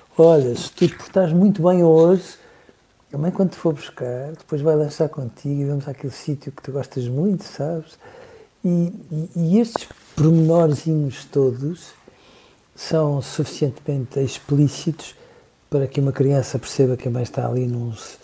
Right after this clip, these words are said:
num certo sufoco, e, e se for caso disso, claro, que entre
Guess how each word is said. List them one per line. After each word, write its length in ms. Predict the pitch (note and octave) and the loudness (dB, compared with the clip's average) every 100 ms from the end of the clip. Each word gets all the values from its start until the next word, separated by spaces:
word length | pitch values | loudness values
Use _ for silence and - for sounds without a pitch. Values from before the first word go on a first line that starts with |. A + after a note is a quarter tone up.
| - _ _ C#3+ | -20 _ _ -4
num 80 | B2 | -4
certo 340 | - C3+ - | -2 -4 -4
sufoco, 720 | - - - F3 - - - _ _ _ _ _ _ _ _ _ | -14 -14 -2 0 0 -4 -10 _ _ _ _ _ _ _ _ _
e, 480 | - D#3 C#3+ C3 C3 | 0 4 4 2 -2
e 40 | B2 | -6
se 140 | - | -8
for 280 | - B2+ B2 | -8 -8 -6
caso 280 | B2 A#2 B2+ | -4 -2 2
disso, 460 | D3+ G#3+ - - - _ _ _ _ _ | 2 0 -4 -18 -20 _ _ _ _ _
claro, 400 | D3 C#3+ F3+ B3 - _ _ _ _ - | 0 2 2 -2 -12 _ _ _ _ -10
que 420 | - D3+ D#3+ F#3 | 0 4 4 2
entre 720 | E3+ E3 D3 B2+ - B2 B2 | 6 6 6 2 -2 -2 -4